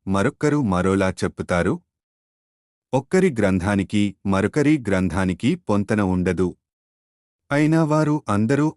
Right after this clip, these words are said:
ఐక్యముగా ఉంటున్నారు. వారు అనేక రకాలైన దేవతలను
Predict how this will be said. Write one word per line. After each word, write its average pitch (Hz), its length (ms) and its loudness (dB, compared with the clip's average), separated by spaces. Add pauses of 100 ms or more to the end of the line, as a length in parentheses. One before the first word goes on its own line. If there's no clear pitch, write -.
ఐక్యముగా 101 600 0
ఉంటున్నారు. 95 680 -2 (960)
వారు 170 400 0
అనేక 113 340 0
రకాలైన 101 600 0
దేవతలను 92 720 -2